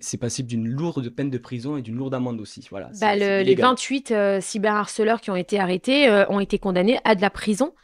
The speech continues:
Speaker 2: Euh, et quatorze sur vingt-huit à de la prison ferme.
Speaker 1: Hmm.
Speaker 2: Donc, il faut le dire, c'est pas un jeu, en fait, d'harceler les gens, c'est pas drôle. Et, euh, c'est pas, euh, les réseaux sociaux ne sont pas un défouloir comme le, les vingt-huit personnes ont pu le dire à la barre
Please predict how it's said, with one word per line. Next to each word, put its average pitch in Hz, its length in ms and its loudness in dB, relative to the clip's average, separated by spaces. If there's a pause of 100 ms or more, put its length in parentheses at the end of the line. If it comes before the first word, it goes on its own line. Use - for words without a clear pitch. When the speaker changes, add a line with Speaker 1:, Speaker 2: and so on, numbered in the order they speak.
(440)
Speaker 2:
Euh, 185 720 -2
et 196 140 -2
quatorze 254 500 -2
sur 196 160 -8
vingt-huit 196 520 -8
à 226 80 -2
de 190 60 -6
la 202 80 -4
prison 208 300 -6
ferme. 190 320 -10 (220)
Speaker 1:
Hmm. 117 120 -6 (100)
Speaker 2:
Donc, - 140 -10
il - 80 -6
faut 220 120 0
le 220 80 2
dire, 240 200 -2
c'est - 140 -6
pas 233 120 -4
un 226 120 -2
jeu, 214 260 -2
en 190 80 -6
fait, 196 180 -10
d'harceler 180 380 -8
les 185 120 -4
gens, 214 320 -4
c'est - 180 -8
pas 208 140 -4
drôle. 202 380 -2 (460)
Et, 185 260 0
euh, 175 160 2
c'est 190 200 -4
pas, 196 480 4
euh, 185 40 2
les 185 300 2
réseaux 196 220 2
sociaux 208 340 0
ne 220 80 2
sont 185 180 -6
pas 233 140 -4
un 226 100 -4
défouloir 202 680 -8
comme 220 240 -2
le, 185 140 -6
les 180 140 -2
vingt-huit 202 300 -4
personnes 226 380 -4
ont 208 60 -6
pu 202 120 -10
le 190 60 -8
dire 208 180 -2
à 202 80 -4
la 180 100 -4
barre 202 340 -4